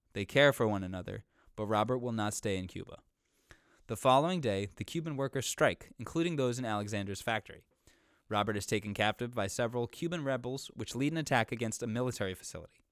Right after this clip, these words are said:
Robert escapes and, alienated with the corrupt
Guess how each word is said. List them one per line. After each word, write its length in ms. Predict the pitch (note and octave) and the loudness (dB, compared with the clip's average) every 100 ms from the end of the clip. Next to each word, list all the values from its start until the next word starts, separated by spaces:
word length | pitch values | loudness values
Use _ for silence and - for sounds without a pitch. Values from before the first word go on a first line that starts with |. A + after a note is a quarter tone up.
| _ - - - _ | _ -20 -20 -20 _
Robert 300 | G#2 G#2 A2 | 0 2 0
escapes 520 | G2+ - D3 - - - | -4 -2 -2 -4 -10 -6
and, 140 | A2+ | -4
alienated 520 | - E3 F3+ E3 D#3+ D3 | 2 2 4 2 0 -2
with 160 | B2+ | -4
the 80 | A2+ | -4
corrupt 380 | - B2+ C#3 - | -4 -2 -2 -4